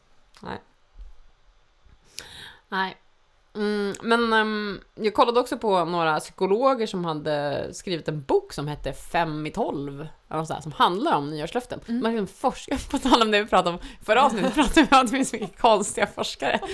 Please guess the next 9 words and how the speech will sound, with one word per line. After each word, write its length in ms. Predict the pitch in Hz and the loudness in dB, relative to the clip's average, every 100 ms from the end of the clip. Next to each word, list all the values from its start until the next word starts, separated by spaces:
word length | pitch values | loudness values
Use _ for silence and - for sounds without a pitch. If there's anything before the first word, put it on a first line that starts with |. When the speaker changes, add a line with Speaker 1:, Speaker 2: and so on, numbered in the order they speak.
| 349 254 | -6 -2
Speaker 1:
Det 60 | |
var 100 | 285 | 2
några 200 | 285 226 | 4 4
så 80 | 196 | 4
här 80 | 180 | 2
nyårslöftesforskare. 1500 | 208 277 240 196 208 214 190 - 175 - - - - - 269 262 - - - 494 427 | 2 2 2 4 2 2 0 2 -2 -2 -2 -2 -2 0 2 0 -2 -16 -12 -12 -8
Speaker 2:
Nej. 360 | - 220 214 - 370 403 | -2 0 0 0 -2 -2
Speaker 1:
<laughs> 220 | 370 285 | -2 -4
Jo, 380 | 247 381 269 175 | -2 2 2 0